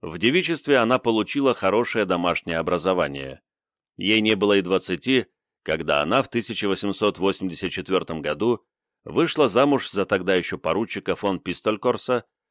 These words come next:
которому родила четырёх детей: Александра, Ольгу и Марианну. Ещё одна дочь, Ольга, умерла в младенчестве.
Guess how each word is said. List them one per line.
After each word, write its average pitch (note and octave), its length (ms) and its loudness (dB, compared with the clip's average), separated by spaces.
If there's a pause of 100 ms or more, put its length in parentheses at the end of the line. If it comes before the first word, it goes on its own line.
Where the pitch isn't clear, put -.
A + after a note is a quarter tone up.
которому C#3+ 480 2
родила F#2 360 2
четырёх F2+ 460 -2
детей: F2+ 480 -2 (340)
Александра, B2 760 0 (220)
Ольгу C3 480 2 (140)
и - 120 -4
Марианну. D#2 680 0 (480)
Ещё F#2 380 0
одна B2 240 2
дочь, B2 340 0 (120)
Ольга, A2+ 500 2 (260)
умерла G#2+ 480 4
в D#2 80 -6
младенчестве. F2+ 880 -2